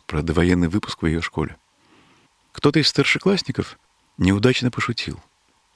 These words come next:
и все три выпускных класса прямо с выпускного вечера были взяты органами госбезопасности.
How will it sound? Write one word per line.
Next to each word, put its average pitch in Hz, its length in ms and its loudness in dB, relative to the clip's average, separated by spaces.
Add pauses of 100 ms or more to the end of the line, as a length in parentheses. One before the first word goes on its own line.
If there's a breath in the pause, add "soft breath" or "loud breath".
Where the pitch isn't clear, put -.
(140)
и 98 100 2
все - 240 2
три 101 220 0
выпускных 95 460 -2
класса 120 440 -2 (840 soft breath)
прямо 110 260 2
с - 120 -4
выпускного 101 540 0
вечера 98 480 -2 (680 soft breath)
были 92 240 2
взяты 95 340 0
органами 90 460 0
госбезопасности. - 960 -4